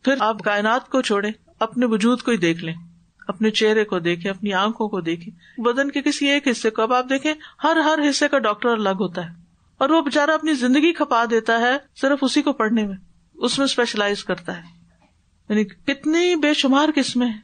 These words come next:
اور ابھی تک بھی انسان پوری طرح سمجھ میں نہیں آیا ڈاکٹرز کو، سائنٹسٹ کو۔ انسان کے جسم کا جو سب سے چھوٹی اکائی ہے سیل،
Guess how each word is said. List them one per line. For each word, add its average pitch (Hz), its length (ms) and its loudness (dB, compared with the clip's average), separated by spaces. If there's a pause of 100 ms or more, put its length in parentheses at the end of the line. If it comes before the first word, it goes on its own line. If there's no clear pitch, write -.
(400)
اور 254 200 0
ابھی 247 200 2
تک 320 240 -2
بھی 311 100 4
انسان 269 500 0
پوری 269 280 0
طرح 277 280 0 (120)
سمجھ 254 380 0
میں 247 100 0
نہیں 247 180 0
آیا 208 220 0
ڈاکٹرز 170 420 -4
کو، - 100 -20 (540)
سائنٹسٹ 185 460 -4
کو۔ 190 80 -16 (680)
انسان 247 480 2
کے 269 160 0
جسم 240 380 -2
کا 254 120 0
جو 233 120 -2
سب 294 200 -2
سے 294 120 0
چھوٹی 247 340 0
اکائی 214 340 -2
ہے 226 60 2
سیل، 208 500 -2